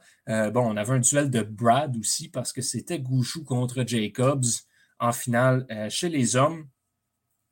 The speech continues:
Jones en finale des femmes affrontait Fleury. Euh, voilà, étant donné les circonstances, tu sais, ce sont deux personnes qui ont de l'expérience olympique. Bon, chez les hommes, ça aurait pu être Jacobs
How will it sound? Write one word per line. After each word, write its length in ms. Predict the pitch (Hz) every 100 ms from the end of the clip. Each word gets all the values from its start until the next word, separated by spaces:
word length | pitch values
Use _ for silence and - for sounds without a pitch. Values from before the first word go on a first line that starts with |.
| _ _ _ _ - - 127
Jones 400 | 135 143 143 117
en 100 | 113
finale 320 | - 131 117
des 140 | 117
femmes 260 | 110 139 139
affrontait 420 | 117 127 107 143
Fleury. 520 | 135 131 117 107 139 - - - _ _ -
Euh, 380 | 104 107 107 107 104 104 110 120 - _ _ _
voilà, 560 | - 143 123 151 123 117
étant 200 | 120 151
donné 180 | 165 196
les 60 |
circonstances, 680 | 180 143 - 139 123 160 160
tu 120 | -
sais, 100 | 165 - _ _ _ -
ce 260 | - - 131
sont 280 | 120 147 139
deux 200 | 139 170
personnes 380 | 151 127 165 143
qui 140 | -
ont 100 | 160
de 60 | 165
l'expérience 580 | 143 - 135 147 160
olympique. 420 | 156 135 127 180 131
Bon, 160 | 156
chez 140 | 139 175
les 240 | 180 143
hommes, 140 | 214
ça 160 | 202 180
aurait 160 | 151 147
pu 120 | 175
être 120 | 185
Jacobs 420 | 135 147 139 175